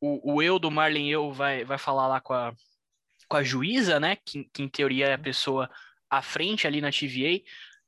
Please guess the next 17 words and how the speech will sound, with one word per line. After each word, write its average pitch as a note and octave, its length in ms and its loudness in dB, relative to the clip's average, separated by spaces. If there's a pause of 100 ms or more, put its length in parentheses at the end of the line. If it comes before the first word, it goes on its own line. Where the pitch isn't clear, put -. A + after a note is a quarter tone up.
(260)
A, - 60 2
é, C3+ 140 2
aí D3+ 180 2
pergunta F#3+ 500 0
deles. C#3+ 400 -2 (400)
Ela G#3+ 140 4
fala, - 220 2
não, F4 240 2
eles B3+ 180 0
tão, B3+ 460 2 (200)
pô, D3+ 140 0 (540)
ocupado, F3+ 520 2
né? F#3 280 0
Sabe G#3 200 -2
como D3+ 220 -4
é? C#3 140 0
Tipo, D3+ 440 -4